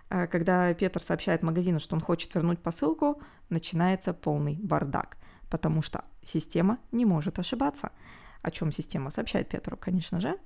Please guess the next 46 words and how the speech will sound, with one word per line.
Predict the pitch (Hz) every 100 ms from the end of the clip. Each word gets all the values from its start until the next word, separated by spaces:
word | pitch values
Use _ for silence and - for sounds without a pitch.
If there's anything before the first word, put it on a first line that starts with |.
| -
посредством | - - 196 190 - 180
своих | - 165
человеческих | - 170 165 170 - - - - - -
сотрудников. | - 175 - 170 165 - 156 - - - -
Начинается | 170 - 160 -
такая | - 143
вот | -
чехарда, | 180 180 180 277 370 - - - -
когда | - 156 175
он | 180 165
всё-таки | - - -
пытается | - 165 156 -
им | 151
доказать, | - 165 151 143
что | - 156
они | 156 147
не | 147 160 147
правы, | - 214 285 320 320 - - - - -
а | 170 160 151 147 - - - - -
магазин | 185 165 180 190 220
и | 170
система, | - - 185 190 170
да | 190
и |
вообще | 147 - -
всё | -
общество | 151 - 180 - 147
пытается | - 147 147 -
как-то | - 151 -
этого | - 151
Петра | 156 151 151
поставить | 156 - 147 147
на | 151
место | 156 277 - 156
и | 143 147 143 143 165
вообще | 165 - 170
избавиться | - 147 -
от | 151
этого | - 143
психа, | - - -
потому | - - -
что | 151 -
как | 151 -
так | - -
можно | 170 220 208
сомневаться | 180 165 143 - 180